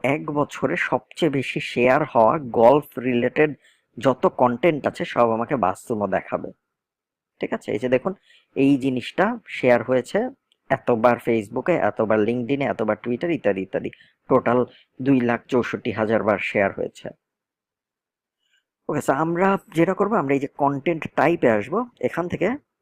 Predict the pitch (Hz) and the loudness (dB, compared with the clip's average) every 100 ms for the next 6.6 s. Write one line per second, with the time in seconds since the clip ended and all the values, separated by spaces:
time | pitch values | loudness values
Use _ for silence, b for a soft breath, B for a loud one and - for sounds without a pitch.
0 | _ - - - 160 156 202 151 139 170 | _ -16 -8 -4 -4 -2 -2 -2 -2 -2
1 | 147 147 - 135 117 113 - 226 247 120 | -2 -2 -2 -2 2 2 2 -4 -2 -4
2 | 110 123 98 98 - - - - - _ | -4 -4 0 0 -2 -6 -6 -10 -14 _
3 | _ _ - _ _ _ _ _ _ _ | _ _ -20 _ _ _ _ _ _ _
4 | _ _ - _ _ _ _ _ _ _ | _ _ -20 _ _ _ _ _ _ _
5 | - 147 196 180 - 190 165 - 151 160 | 2 6 6 6 2 0 0 -2 -2 0
6 | 165 151 160 175 143 139 | 0 0 0 0 0 0